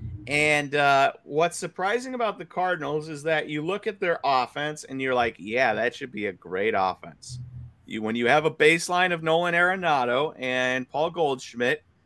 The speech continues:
it should be amazing. You add a Jordan Walker to that list. You add William Contreras, or Willson Contreras, sorry.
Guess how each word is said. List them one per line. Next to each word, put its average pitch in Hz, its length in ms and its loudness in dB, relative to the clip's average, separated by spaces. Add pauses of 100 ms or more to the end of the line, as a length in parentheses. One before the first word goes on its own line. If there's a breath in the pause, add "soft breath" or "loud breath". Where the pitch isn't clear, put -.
(140)
it - 100 -18
should 127 160 -14
be 147 80 -2
amazing. 123 560 0
You 113 160 -2
add 139 160 4
a 170 60 -2
Jordan 170 360 -6
Walker 139 380 -2
to 135 140 -10
that 135 260 0
list. 131 380 -2 (280)
You 117 140 -4
add 147 220 4
William 156 340 -2
Contreras, 135 880 -2
or 117 160 0
Willson 147 320 -2
Contreras, 127 680 -2 (380)
sorry. 123 500 0